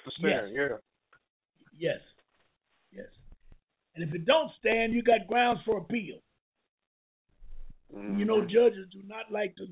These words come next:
Speaker 2: lose an appeal. That's some heavy stuff, ain't it?
Speaker 1: That's heavy as hell, yeah.
Speaker 2: They're
Speaker 1: That is
Speaker 2: decisive.
Speaker 1: heavy.
Speaker 2: I, man, I ain't, I ain't never heard of it. <laughs>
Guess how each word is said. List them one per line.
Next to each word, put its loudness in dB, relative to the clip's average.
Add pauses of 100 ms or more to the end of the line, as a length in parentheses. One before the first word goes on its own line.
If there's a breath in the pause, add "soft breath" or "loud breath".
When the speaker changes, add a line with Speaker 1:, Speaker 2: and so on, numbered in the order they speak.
Speaker 2:
lose -12 (460)
an 0
appeal. -2 (2000 soft breath)
That's 4
some 6
heavy 8 (220)
stuff, 4
ain't -2
it? -16 (1300)
Speaker 1:
That's -6
heavy 0
as -8
hell, -8
yeah. 6 (1160)
Speaker 2:
They're 6
Speaker 1:
That -8
is -2
Speaker 2:
decisive. 4
Speaker 1:
heavy. 8
Speaker 2:
I, 4 (200)
man, -12
I -12
ain't, -18 (320)
I 0
ain't 0
never 6
heard 8
of -2
it. -20
<laughs> -20